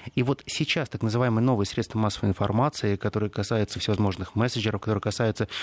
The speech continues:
всевозможных блогов и так далее, они будут усиливаться. И вот здесь, а, надо очень четко смотреть, как они будут работать и отрабатывать эти деньги.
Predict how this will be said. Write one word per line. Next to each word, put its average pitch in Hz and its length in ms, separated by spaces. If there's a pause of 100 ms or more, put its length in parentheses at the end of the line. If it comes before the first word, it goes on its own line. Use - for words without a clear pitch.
всевозможных 107 580
блогов 101 400
и 104 60
так 110 180
далее, 156 240 (360)
они 110 220
будут 113 240
усиливаться. 95 580 (320)
И 123 80
вот 117 160
здесь, 160 480
а, 110 260
надо 139 300
очень 131 260
четко - 380
смотреть, 135 520 (160)
как - 240
они 110 160
будут 117 240
работать 139 440
и - 20
отрабатывать 113 500
эти 107 180
деньги. 95 360